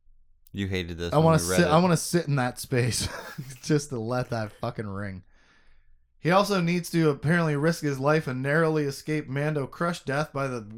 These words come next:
Speaker 2: width of Boba Fett's orders.
Speaker 1: Yeah.
Speaker 2: 'Cause had Boba Fett not told that guy to not shoot him, well, he wouldn't have shot him in the knee.
Speaker 1: Yeah, he
Speaker 2: He would have
Speaker 1: would've
Speaker 2: shot him in the chest.
Speaker 1: <laughs> Yeah, chest, face, any,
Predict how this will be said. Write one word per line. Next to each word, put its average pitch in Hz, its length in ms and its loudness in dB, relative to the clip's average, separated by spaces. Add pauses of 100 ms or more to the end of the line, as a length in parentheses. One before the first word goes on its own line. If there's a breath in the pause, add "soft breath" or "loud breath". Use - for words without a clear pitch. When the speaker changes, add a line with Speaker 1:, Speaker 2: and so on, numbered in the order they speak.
Speaker 2:
width 185 300 -2
of 117 180 -2
Boba 147 260 2
Fett's 151 280 0
orders. 104 520 -6 (1120)
Speaker 1:
Yeah. 120 180 0
Speaker 2:
'Cause 131 260 -4
had 139 180 2
Boba 165 240 6
Fett 170 240 4
not 160 240 2
told 151 200 6
that 147 200 6
guy 143 180 4
to 127 80 0
not 135 280 -2
shoot 156 400 4
him, 131 180 -4 (1900)
well, 165 220 2
he 147 120 4
wouldn't 156 280 6
have 156 80 4
shot 175 280 8
him 175 80 6
in 180 100 6
the 165 60 4
knee. 185 360 2 (300)
Speaker 1:
Yeah, 131 220 2
he - 60 0
Speaker 2:
He - 0 -
would 131 120 4
have 147 60 6
Speaker 1:
would've 151 100 6
Speaker 2:
shot 160 360 2
him 196 80 -2
in 220 100 0
the - 80 -2
chest. - 480 0
Speaker 1:
<laughs> - 0 -
Yeah, 175 400 -2 (180)
chest, 165 440 0
face, 156 400 -2
any, 160 300 -2